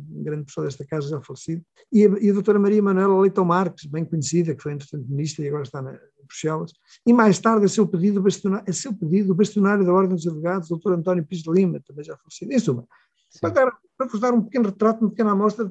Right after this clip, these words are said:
Speaker 1: das pessoas envolvidas. A comissão é uma comissão técnica, feita por, como vêem, universitários e tribunais. Ti-, eu tinha um juiz desembargador, hoje conselheiro, uma procuradora-geral adjunta, eh, advogados, a doutora Cristina Portugal na altura e o doutor Paulo Duarte,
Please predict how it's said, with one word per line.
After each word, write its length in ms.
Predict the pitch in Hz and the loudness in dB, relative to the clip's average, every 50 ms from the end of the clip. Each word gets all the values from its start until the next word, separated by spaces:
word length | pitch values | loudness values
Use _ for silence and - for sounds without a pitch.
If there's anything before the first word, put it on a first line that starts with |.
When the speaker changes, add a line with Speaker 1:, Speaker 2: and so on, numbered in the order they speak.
| - _ | -10 _
Speaker 1:
das 240 | 262 233 214 233 - | -8 -4 -4 -4 -4
pessoas 260 | - - 226 220 208 | 0 2 4 4 6
envolvidas. 500 | 220 214 226 220 185 185 175 170 175 170 - _ _ _ _ - | 6 6 6 6 4 4 4 2 -2 -6 -12 _ _ _ _ -4
A 60 | 202 | -2
comissão 480 | - 220 220 208 190 - 208 190 175 165 | 2 6 6 6 6 6 4 2 2 2
é 40 | |
uma 140 | 160 151 139 | -2 -4 -6
comissão 280 | 151 165 123 147 139 123 | -6 -6 -6 -6 -8 -4
técnica, 560 | 123 190 196 196 247 277 285 - 277 285 - _ _ _ _ _ _ | -2 -2 -2 0 -2 -4 -6 -8 -10 -14 -14 _ _ _ _ _ _
feita 320 | _ - 185 185 185 185 160 | _ 2 2 2 2 2 -2
por, 360 | - 170 170 160 147 139 - | 0 2 2 2 2 0 0
como 180 | - 165 160 143 | -2 -2 -2 0
vêem, 240 | 147 156 147 143 | 0 0 0 0
universitários 760 | 143 147 143 123 - - 151 139 - 160 151 139 127 123 143 - - | 0 -2 -2 -2 -4 -6 -6 -4 -2 0 0 -2 -2 -6 -6 -6 -6
e 120 | 175 139 | -6 -6
tribunais. 720 | 143 - 151 131 131 139 139 139 143 165 226 247 - - _ _ _ _ _ _ _ _ _ _ _ _ _ _ | -6 -6 -6 -4 -2 -2 0 2 2 2 2 0 -2 -8 _ _ _ _ _ _ _ _ _ _ _ _ _ _
Ti-, 100 | - 185 185 | -2 0 0
eu 80 | 165 | -2
tinha 280 | 135 - 180 160 147 143 | 0 2 2 2 2 2
um 200 | 147 156 156 151 | 2 0 0 0
juiz 260 | 127 117 165 165 139 | 2 2 2 2 2
desembargador, 580 | 127 143 139 135 135 131 131 131 143 160 165 139 | 0 0 0 0 0 0 2 2 4 4 2 2
hoje 220 | 135 139 123 117 | 0 -2 -4 -6
conselheiro, 580 | - - 135 123 - - 147 151 151 143 139 143 _ _ _ - | -8 -8 -8 -8 -8 -6 -4 -4 -2 -4 -4 -8 _ _ _ -8
uma 100 | 160 139 | -4 0
procuradora-geral 640 | 175 165 127 131 151 160 151 135 139 156 151 147 | 0 0 0 2 2 2 2 2 0 0 0 0
adjunta, 580 | 139 123 120 139 147 151 147 143 151 139 - - _ _ _ _ _ _ - | -2 -4 -6 -6 -6 -6 -6 -6 -8 -8 -10 -12 _ _ _ _ _ _ -6
eh, 360 | 170 160 156 151 151 143 143 139 139 151 160 - - - | -2 0 2 2 2 0 -2 -4 -6 -8 -10 -10 -4 0
advogados, 640 | 180 165 147 160 147 143 156 156 156 151 131 127 139 | 0 0 0 0 0 0 0 0 0 -2 -4 -6 -8
a 40 | |
doutora 260 | 139 135 135 - 156 139 | -8 -8 -6 -4 -6 -4
Cristina 220 | 127 - 165 151 | -6 -8 -8 -8
Portugal 420 | 139 - - _ - 156 151 143 139 | -8 -10 -12 _ -4 -4 -2 -2 -4
na 60 | 135 | -6
altura 420 | 131 123 - - 143 135 135 143 - - | -6 -8 -8 -8 -8 -6 -8 -8 -8 -8
e 100 | 160 151 | -8 -8
o 40 | |
doutor 200 | 143 139 - 151 139 | -10 -10 -12 -12 -8
Paulo 240 | - 160 151 135 131 | -6 -4 -4 -2 -2
Duarte, 280 | 143 147 139 127 - | -4 -4 -4 -6 -10